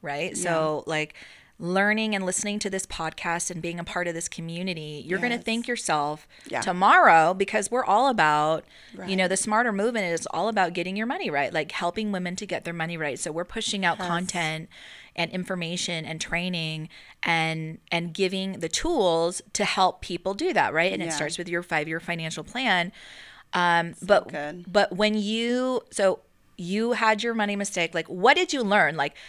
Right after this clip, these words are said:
Speaker 1: what's the person that you became after that experience? Because it was all about the journey of, like,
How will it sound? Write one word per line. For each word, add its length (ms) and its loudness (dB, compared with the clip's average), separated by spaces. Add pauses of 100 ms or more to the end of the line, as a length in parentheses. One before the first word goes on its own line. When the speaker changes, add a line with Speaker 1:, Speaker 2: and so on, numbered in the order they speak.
(280)
Speaker 1:
what's 240 6
the 100 4
person 340 2
that 100 0
you 240 -6
became 800 -6
after 340 -2
that 200 -2
experience? 640 -6
Because 300 -4
it 60 -2
was 200 -4
all 160 -2
about 320 -2
the 80 -4
journey 360 -6
of, 160 -8
like, 220 -8